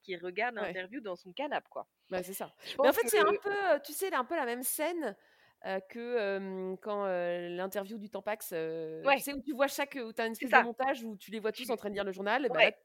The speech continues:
Speaker 2: pareil.
Speaker 1: C'est, c'est exactement ça. Donc, heu, tu vois quand même que Margaret, dans son regard, elle, heu, elle compatit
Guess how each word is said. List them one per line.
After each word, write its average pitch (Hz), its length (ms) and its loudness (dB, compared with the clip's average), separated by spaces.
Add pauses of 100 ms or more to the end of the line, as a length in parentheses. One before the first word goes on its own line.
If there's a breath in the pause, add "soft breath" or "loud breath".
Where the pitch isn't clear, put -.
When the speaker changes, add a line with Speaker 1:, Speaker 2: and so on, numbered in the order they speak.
(100)
Speaker 2:
pareil. 175 300 -2 (320)
Speaker 1:
C'est, 202 280 -2
c'est 214 60 -12
exactement 226 440 -6
ça. 175 160 -10 (480 loud breath)
Donc, 240 240 -4
heu, 233 220 6
tu 294 120 -8
vois 320 140 2
quand 311 100 -2
même 311 180 -4
que 294 100 -6
Margaret, 262 540 -4
dans 220 160 -4
son 233 160 -10
regard, 247 360 -4
elle, 202 220 -4
heu, 175 340 -2
elle 208 160 -2
compatit 247 600 -8